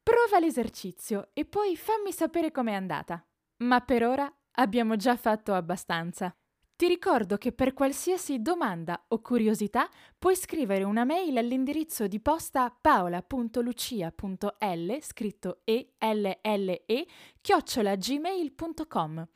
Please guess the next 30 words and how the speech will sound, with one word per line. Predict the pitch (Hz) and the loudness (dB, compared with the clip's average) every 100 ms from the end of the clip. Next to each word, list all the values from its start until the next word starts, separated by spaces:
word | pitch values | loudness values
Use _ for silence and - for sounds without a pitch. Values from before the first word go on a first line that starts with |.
| - - _ | -20 -20 _
ed | - 254 | -2 2
io | 302 392 403 | 4 2 0
risponderò | - 285 - 302 269 262 247 | -2 -2 -2 0 2 4 2
personalmente | 247 - 359 - 269 208 214 262 330 349 | 0 0 0 0 -2 -2 -2 -4 -4 -2
il | 262 | -2
prima | - 320 370 330 | 0 0 2 0
possibile. | 277 - 185 156 160 170 _ _ _ - | 0 -4 -8 -6 -6 -8 _ _ _ -8
Oppure | 226 - 294 370 415 _ - | -8 -2 0 0 -2 _ 0
mandare | 262 269 233 233 | 2 4 2 0
anche | 339 320 | -2 -4
una | 233 220 | -2 -2
semplice | 214 269 220 196 - | -2 -6 -6 -8 -6
mail | 247 349 339 262 | -4 -4 -6 -6
con | 277 269 | -6 -6
scritto | - 247 - 214 202 | -4 -8 -2 -2 0
hashtag | - 285 - - 359 - _ - | 0 -2 -4 -4 -4 -6 _ 0
pillole | 359 330 262 | 2 2 0
di | 214 | -2
voce | 170 165 - 339 _ - | -4 -6 -6 -10 _ -2
per | 403 403 | 0 2
farmi | 403 302 247 254 | 4 4 4 0
anche | 262 320 | -2 -4
solo | - 392 330 | 0 0 2
sapere | 330 330 403 339 | 0 0 -2 -2
che | 269 | -4
ti | 285 | -4
è | 277 | -2
piaciuto | 294 302 359 359 | -2 -2 -2 0
il | 311 | 0
podcast | - 240 165 - 180 - | 2 0 0 -6 -6 -6